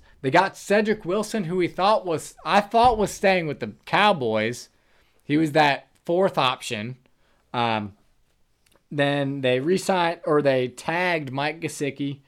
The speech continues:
the tight end. They picked up Connor Williams from the Cowboys. They re-signed Emmanuel Ogbah, who was gonna get paid big money from another team if they didn't get him.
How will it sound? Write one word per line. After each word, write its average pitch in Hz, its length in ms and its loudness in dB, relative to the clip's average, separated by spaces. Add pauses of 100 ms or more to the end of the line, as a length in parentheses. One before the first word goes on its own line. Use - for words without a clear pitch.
(280)
the 123 80 -14
tight 135 280 0
end. 127 340 -2 (460)
They 120 100 -2
picked 185 300 0
up 180 160 2
Connor 190 320 2
Williams 202 480 2
from 151 160 -6
the 135 40 -8
Cowboys. 120 760 -2 (840)
They 135 140 2
re-signed 180 560 0
Emmanuel 156 540 -2
Ogbah, 151 500 -2
who 127 140 0
was 117 320 -4 (200)
gonna 143 220 -2
get 131 180 -4
paid 123 360 -4
big 147 180 4
money 139 600 -6
from 131 180 -6
another 131 300 -4
team 117 340 -6
if 104 80 -12
they 123 140 -2
didn't 117 240 -8
get 113 180 -4
him. 113 220 -10